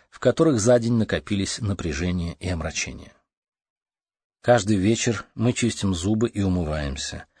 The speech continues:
Это улучшает наше настроение, и мы лучше спим. Если же мы ляжем спать с ощущением неумытости,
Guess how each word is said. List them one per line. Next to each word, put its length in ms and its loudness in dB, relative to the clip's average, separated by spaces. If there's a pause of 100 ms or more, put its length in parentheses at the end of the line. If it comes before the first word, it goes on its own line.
(240)
Это 260 0
улучшает 600 0
наше 260 -4
настроение, 760 -6
и 140 -4
мы 120 2
лучше 320 -4
спим. 420 -12 (960)
Если 340 0
же 140 2
мы 140 4
ляжем 280 2
спать 400 -4
с 120 -6
ощущением 640 -2
неумытости, 760 -2